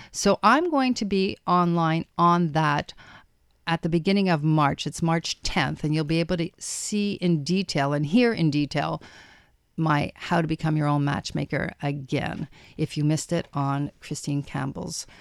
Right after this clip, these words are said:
The Art of Dating. All right. Now,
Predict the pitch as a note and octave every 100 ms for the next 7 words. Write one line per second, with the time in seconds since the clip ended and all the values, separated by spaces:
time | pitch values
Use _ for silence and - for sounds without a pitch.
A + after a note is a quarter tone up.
0 | - D3+ - C#3+ C#3 C#3+ - C#3 D#3 E3+
1 | - - - - - - - - - -
2 | G3+ F3 B2+ G#2+ _ - - _ - G3
3 | E3+ E3